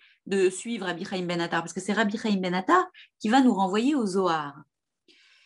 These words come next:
Et, hum, le Zohar, euh, va, et Rabbi Chaim Ben Attar vont nous dire, « Mais non, Al Tikra Ir, et là, Gouf, ne lis pas. »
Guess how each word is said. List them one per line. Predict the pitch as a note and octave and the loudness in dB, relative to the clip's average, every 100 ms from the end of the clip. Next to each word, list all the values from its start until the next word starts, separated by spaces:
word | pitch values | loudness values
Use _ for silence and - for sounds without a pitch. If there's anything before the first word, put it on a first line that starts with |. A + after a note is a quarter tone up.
| _ _ _ _ _ | _ _ _ _ _
Et, | A3 A3 G#3+ G#3 G#3 G3 | 0 2 2 2 0 -2
hum, | F#3 F3+ F3 E3 E3 D#3+ | -6 -6 -6 -4 -4 2
le | G3+ | 4
Zohar, | F3 F#3+ F4 G4 F#3+ - | 8 8 8 6 2 -4
euh, | D#3+ | -6
va, | D#3 G3 A3 A3+ - | 0 2 4 2 -2
et | D#3 | -8
Rabbi | C#3+ - | -10 -14
Chaim | - C#3 | -14 -10
Ben | B2 | -8
Attar | - D4+ C#4+ | -2 -2 -2
vont | F3+ | -4
nous | F3 | -8
dire, « | F#3+ C#4 - | -6 -6 -6
Mais | D#3 | -6
non, | G3+ G#3+ - | -6 -6 0
Al | A3+ G#3+ | 0 0
Tikra | - G3 - - D#3+ - _ _ - | -4 -12 -4 -2 -2 -6 _ _ -2
Ir, | G#3+ B3+ F4 A#3+ - | 4 6 6 4 -2
et | D#3+ | 2
là, | F#3 C4 C#4+ - | 4 2 -2 -4
Gouf, | F#3+ C#4 - - | 2 2 0 -8
ne | F#3 | 0
lis | B3 B3 B3+ | 2 4 2
pas. » | A3+ G3+ | 4 2